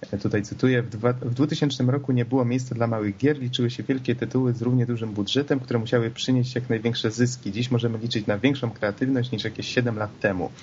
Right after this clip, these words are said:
Lata dwutysięczne, dwa tysiące, dwa tysiące cztery były okresem, gdzie scena niezależna praktycznie nie istniała. Dopiero elektroniczna dystrybucja, która rozpoczęła się na P C,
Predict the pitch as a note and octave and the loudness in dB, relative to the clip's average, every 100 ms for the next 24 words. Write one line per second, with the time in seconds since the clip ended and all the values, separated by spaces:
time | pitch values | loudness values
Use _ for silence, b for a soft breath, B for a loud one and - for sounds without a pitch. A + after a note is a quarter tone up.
0 | B - B2+ B2+ A#2+ A#2 G#2 - C#3 C3 | B 0 2 2 -2 -2 0 2 0 0
1 | C3 A2+ G#2 G#2 G#2 B2+ - C3 B2+ A#2+ | 0 0 -2 -6 0 0 2 0 0 -2
2 | A#2 A#2 A2 G#2 - C#3+ C3 B2 G#2 G2+ | -2 -2 0 -2 0 0 2 0 0 2
3 | D3+ D#3 D#3 D#3 B B - A#2+ A2+ - | 0 2 -2 -2 B B -2 0 0 2
4 | C#3 B2 A#2+ A#2 C3 C3+ B2+ A#2+ - C3 | 2 4 2 2 2 2 0 0 0 0
5 | B2+ A#2+ A#2 - B2 A2 F#2+ F#2+ G#2 A#2+ | 2 2 0 0 2 2 -2 -4 0 0
6 | G#2+ A#2 - B2+ B2+ A#2+ A2 - G2 D#3 | 0 -2 0 0 0 -4 -4 -4 0 0
7 | D#3 D3 - A2+ G#2 - A#2 A#2+ A2 - | 2 0 2 0 -2 -8 -4 0 0 -2
8 | G#2 G#2+ G2+ | -4 -4 -2